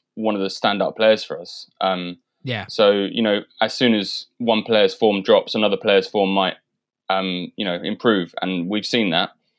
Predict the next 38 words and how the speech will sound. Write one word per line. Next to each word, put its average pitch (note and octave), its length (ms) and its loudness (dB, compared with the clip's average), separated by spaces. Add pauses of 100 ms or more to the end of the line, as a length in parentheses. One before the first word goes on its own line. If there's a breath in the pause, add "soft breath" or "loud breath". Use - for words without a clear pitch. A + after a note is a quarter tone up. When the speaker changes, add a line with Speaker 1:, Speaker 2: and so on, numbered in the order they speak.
(340)
Speaker 1:
And F2+ 320 -6 (1400)
unfortunately, A2 480 0
so G#2 220 4
far, F#2+ 300 4
Loftus-Cheek - 460 -4
hasn't G#2 360 -2 (680)
had G2+ 180 -2
the G2+ 80 -8
goals G#2 460 2
to F#2+ 80 -8
back - 280 -2
up - 260 -2 (320)
his - 140 -14
performances A2+ 580 -4
like G2+ 300 0
Bobby G2 300 -4
did G#2 180 0
at - 60 -6
the, - 160 -18
at E2+ 80 -2
the - 80 -10
start G2 360 2 (140)
and G#2 100 -6
the G2+ 40 -6
middle G2+ 240 -4
of F#2 80 -6
the - 60 -18
season. G#2+ 440 -6 (640)
But, G2 240 2
um, F2+ 480 -4
yeah, G2 300 0
I, A#2 240 -2
I - 60 0
think A#2+ 280 -4
there's G2+ 140 -6
a - 20 -4
lot G#2+ 120 0
of F#2+ 60 -4